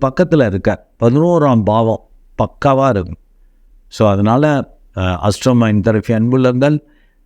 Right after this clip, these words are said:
அந்த ஆன்ம சாதனை, அதாவது ஜப தியானத்தை ரெகுலரா பண்ணிட்டு,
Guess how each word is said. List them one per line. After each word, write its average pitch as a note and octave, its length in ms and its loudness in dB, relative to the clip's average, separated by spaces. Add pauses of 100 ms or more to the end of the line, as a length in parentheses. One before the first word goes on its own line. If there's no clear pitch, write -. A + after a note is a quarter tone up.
அந்த G2+ 340 -2
ஆன்ம C3 340 2
சாதனை, F#2+ 480 -2
அதாவது G#2 520 -2 (320)
ஜப A#2+ 320 2
தியானத்தை G#2+ 560 0
ரெகுலரா C#3 520 0
பண்ணிட்டு, G#2+ 880 -2